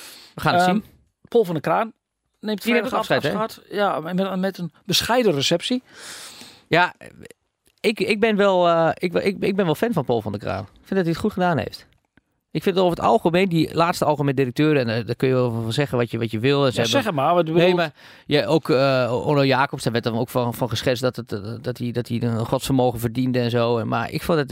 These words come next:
Speaker 1: ik vind dat die Jacobs en Van der Kraan echt, eh, gasten die, eh, gepokt en gemazeld zijn in die
Speaker 2: Maar
Speaker 1: voetbal.
Speaker 2: dan noem jij meteen twee namen van mensen inderdaad die uit het
Speaker 1: Ja.
Speaker 2: voetbal komen.
Speaker 1: Ja, en
Speaker 2: En
Speaker 1: da-, en dat is zo belangrijk.
Speaker 2: Ja.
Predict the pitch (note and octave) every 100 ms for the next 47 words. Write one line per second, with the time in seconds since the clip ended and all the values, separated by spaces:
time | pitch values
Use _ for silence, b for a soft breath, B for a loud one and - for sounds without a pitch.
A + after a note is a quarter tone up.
0 | - C#3 C#3+ B2 B2 D3+ E3+ - D3+ -
1 | B2 A#2+ A#2 C3 C3+ C#3+ C#3+ B B B
2 | B - D3 D3+ - - - - - -
3 | - - - - - D3+ C#3+ B2 B2 A#2+
4 | B2 A2+ A2+ G2+ D#3 D3 B2 B2 C#3 C#3
5 | B2+ B2+ A#2+ A#2+ C3 D3+ G3 A#3 A3 F#3+
6 | A3 A3 - A3 F#3+ F3+ A3+ F#3+ E3 E3+
7 | G3+ G3 E3 C#3+ D#3+ F3 E3+ - _ -
8 | G3 E3+ - E3 C3+ C3+ A#2 D#3 D3 -
9 | B2 C#3 F3+ E3+ D3+ C3+ A#2+ F#3 F3 -
10 | F#3+ D#3+ C#3+ A#2+ F#2 F#2 C#3 B2